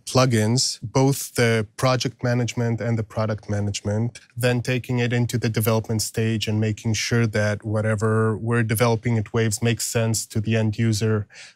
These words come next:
then going on into, uh, a layout design of the plugin, what kind of controls we're gonna offer to the users, how they're gonna look, if it's gonna be a radio button,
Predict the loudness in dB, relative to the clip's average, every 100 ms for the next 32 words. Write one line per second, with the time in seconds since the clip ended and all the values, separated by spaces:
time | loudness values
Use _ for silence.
0 | 0 4 6 6 4 6 6 6 6 6
1 | 2 0 2 2 4 2 -2 -4 2 4
2 | 4 4 2 2 2 2 2 0 2 2
3 | -2 -4 -4 -2 -2 -4 -10 -2 0 0
4 | -2 -2 -6 -4 -4 0 0 -2 -4 -6
5 | -2 -2 0 -2 -2 0 0 -2 -6 -4
6 | -2 0 0 0 -2 -4 -4 -2 0 0
7 | 0 0 2 2 0 -6 -6 -4 -4 -2
8 | -2 0 2 2 2 2 0 2 2 2
9 | 2